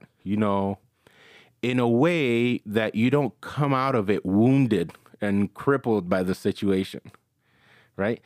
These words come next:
Y lo digo de esa manera porque cuando uno falla, y yo he tenido esta experiencia, uh, I know that you've had this experience because we've talked about it before, uh, y conozco muchas personas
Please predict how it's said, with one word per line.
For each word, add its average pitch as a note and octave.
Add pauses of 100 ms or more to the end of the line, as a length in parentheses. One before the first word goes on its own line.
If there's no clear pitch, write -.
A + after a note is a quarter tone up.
(160)
Y A2+
lo A2
digo A2+
de C3
esa D#3+
manera D#3+
porque G#2 (340)
cuando A2
uno B2+
falla, A#2+ (1200)
y G2+
yo A#2
he A#2+
tenido B2+
esta B2
experiencia, C3 (440)
uh, F#2
I A#2
know D3
that C3
you've C3
had C#3+
this C#3
experience C3+
because G#2
we've A2
talked G#2
about G#2+
it A2+
before, C#3 (680)
uh, G2+
y A#2
conozco B2
muchas G3
personas G#2+